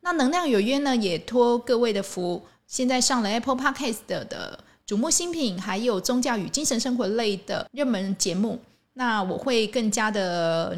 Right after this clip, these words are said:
努力认真，那想出更好的主题为大家来诉说能量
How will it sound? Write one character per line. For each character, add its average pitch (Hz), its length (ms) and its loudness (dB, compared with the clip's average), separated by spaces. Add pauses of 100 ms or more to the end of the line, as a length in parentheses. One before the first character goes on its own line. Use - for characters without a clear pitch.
努 190 140 -4
力 269 340 0
认 247 160 0
真， 240 340 2
那 185 340 -4
想 170 240 -2
出 269 160 -4
更 302 240 -6
好 240 200 -2
的 190 220 -4
主 175 180 -4
题 202 520 -4
为 240 120 4
大 220 160 -2
家 208 200 0
来 180 320 0
诉 262 260 -2
说 214 320 0
能 185 260 -2
量 240 240 2